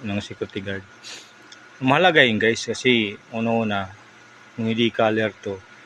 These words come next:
paano mo ma-implement ang tama sa post mo lahat ng policy na dapat mo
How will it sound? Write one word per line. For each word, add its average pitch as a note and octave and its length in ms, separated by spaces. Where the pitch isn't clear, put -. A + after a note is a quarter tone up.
paano B2+ 320
mo B2+ 140
ma-implement A#2+ 720
ang A2 80
tama A2 640
sa - 160
post - 320
mo G#2 160
lahat A2+ 320
ng G#2+ 320
policy A2 640
na G#2+ 160
dapat G#2+ 320
mo G#2+ 320